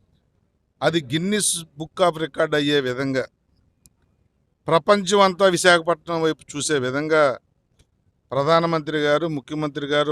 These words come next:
ఉప ముఖ్యమంత్రి గారు, రాష్ట్ర కేంద్ర మంత్రివర్గాలు, ఎమ్మెల్యేలు, అధికారులు, అన్ని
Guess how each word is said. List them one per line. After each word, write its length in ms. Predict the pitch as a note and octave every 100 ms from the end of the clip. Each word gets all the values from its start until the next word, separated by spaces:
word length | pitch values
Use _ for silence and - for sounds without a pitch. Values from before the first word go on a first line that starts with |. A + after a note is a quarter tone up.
| C3
ఉప 180 | D3 C#3+
ముఖ్యమంత్రి 520 | C#3 C#3+ C#3 B2+ C3+
గారు, 300 | C3 B2+ C3 E3+ _ _ _ _ _ _ _ _ _ _ _ _ _ _
రాష్ట్ర 380 | A#2+ C3+ C#3+ E3
కేంద్ర 360 | D3+ D3 D3 C#3 C3
మంత్రివర్గాలు, 760 | A#2+ B2+ C3+ B2 B2+ C3 D3+ F3+ _ A2+
ఎమ్మెల్యేలు, 640 | B2+ C3+ C3+ C3+ B2+ B2+ E3 _ _ -
అధికారులు, 680 | A#2 C#3 D3+ C#3+ B2+ C3+ E3+ - _ _ _ _ _ _ _ _ _ _ _ C3+
అన్ని 600 | F#3+ G#3+ A3 A3+ A#3